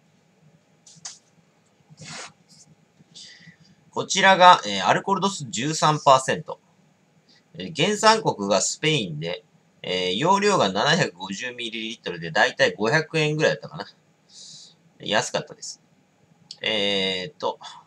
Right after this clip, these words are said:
酸化防止剤と保存料が入ってると書いてあります。えーっと、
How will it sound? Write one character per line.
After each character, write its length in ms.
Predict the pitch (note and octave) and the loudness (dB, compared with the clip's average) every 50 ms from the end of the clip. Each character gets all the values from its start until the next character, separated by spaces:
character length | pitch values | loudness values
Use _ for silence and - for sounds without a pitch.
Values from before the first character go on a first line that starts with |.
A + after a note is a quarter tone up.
| _ _ _ _ _ _ _ _ _ _ _ _ _ _ _ _ _ _ _ _ - - - _ _ _ - - | _ _ _ _ _ _ _ _ _ _ _ _ _ _ _ _ _ _ _ _ -20 -20 -20 _ _ _ -20 -16
酸 300 | - - F3+ F#3 G#3 G#3 | -4 4 4 4 4 6
化 180 | A3+ G#3 G3 F3+ | 4 4 4 6
防 120 | G3 G3+ G3+ | 4 2 2
止 140 | - E3+ | 2 2
剤 200 | E3 F3+ F3 E3 | 4 4 4 4
と 80 | - D#3+ | 2 -2
保 140 | C3 B2+ C3+ | -2 -2 0
存 240 | C#3 F3 F#3 F3+ D#3 | 2 0 0 0 0
料 180 | A#2+ A2+ A2+ | 0 2 2
が 100 | C3 C#3 | 2 2
入 140 | - G#2+ G#2+ | 2 0 -2
っ 60 | - | -2
て 120 | - - D#2+ | -6 -12 -14
る 80 | D#2+ | -14
と 160 | - - D#2 - | -14 -16 -12 -8
書 120 | F#2+ E2+ | -8 -8
い 60 | D#2 | -6
て 80 | - C#2 | -8 -10
あ 20 | |
り 80 | B1+ - | -12 -12
ま 100 | - - | -16 -18
す。 400 | - - - - - - - _ _ _ _ _ _ _ _ _ _ _ _ _ _ - - - _ _ _ - | -18 -18 -18 -18 -20 -20 -20 _ _ _ _ _ _ _ _ _ _ _ _ _ _ -20 -20 -20 _ _ _ -12
え 480 | - B2 C3+ C3+ C3+ C3+ C3+ C3+ C3 C3 | -6 -4 -2 0 0 0 0 0 -2 -4
ー 40 | - | -8
っ 20 | _ _ _ _ _ _ _ _ _ _ _ _ | _ _ _ _ _ _ _ _ _ _ _ _
と、 180 | - B2+ B2+ | -6 -6 -6